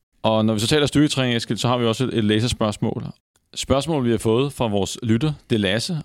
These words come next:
og tusind tak for, for det, Lasse. Vi er altid glade for at, øh, få spørgsmål. Og, øh, hvis der er nogen, der sidder derude og tænker, "Jeg har også et spørgsmål til kost, træning, vægttab,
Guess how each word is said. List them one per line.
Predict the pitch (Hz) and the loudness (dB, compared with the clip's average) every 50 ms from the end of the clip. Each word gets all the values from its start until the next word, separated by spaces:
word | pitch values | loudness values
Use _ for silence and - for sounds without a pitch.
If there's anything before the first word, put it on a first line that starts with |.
| - | -4
og | 117 107 104 98 - | -2 -2 -2 -2 0
tusind | - - 147 147 - - 143 | 2 2 2 2 0 -2 -4
tak | - - 120 120 - | -2 0 -2 -2 -2
for, | - - 131 123 113 | -2 -2 0 0 0
for | 104 - 113 | -2 -2 -2
det, | 98 120 | -2 0
Lasse. | 123 127 113 110 - 127 | 0 0 0 0 -2 0
Vi | 107 107 | 0 0
er | |
altid | 110 107 123 120 | 0 0 -2 -2
glade | - 110 113 113 | 0 0 0 0
for | - 123 120 113 110 104 | 0 -2 -2 0 2 0
at, | 104 104 - | 0 0 0
øh, | 107 104 95 | 0 -2 -2
få | - 104 | -2 -4
spørgsmål. | 95 - 110 107 117 - - 151 131 131 131 127 - - - - - - - _ _ _ _ _ - | -4 0 0 0 0 0 -2 -2 -2 -2 -4 -6 -8 -16 -20 -20 -20 -20 -20 _ _ _ _ _ -4
Og, | - 113 110 107 101 104 104 | -2 0 0 2 0 0 0
øh, | 101 | 0
hvis | 101 104 - | 0 0 0
der | - 113 | 0 0
er | 107 | 0
nogen, | 110 123 131 | 0 0 0
der | 117 107 | -2 -4
sidder | - - 170 185 | -2 -2 0 2
derude | 165 143 123 120 127 | 2 4 4 4 4
og | 120 | 2
tænker, | - - 107 98 98 98 | 2 0 0 0 0 0
"Jeg | 107 120 | 0 2
har | 135 | 2
også | 131 135 143 | 0 0 0
et | 139 | -2
spørgsmål | - 131 123 123 - - 131 117 98 | -2 0 0 0 0 -2 -4 -4 -4
til | 117 107 | -4 -4
kost, | - 117 110 117 - | -2 0 -2 -2 -2
træning, | - - 113 110 123 117 98 | -4 -4 -2 0 0 0 0
vægttab, | 104 113 110 - - 139 113 110 - | -2 -4 -4 -4 -4 -4 -4 -4 -6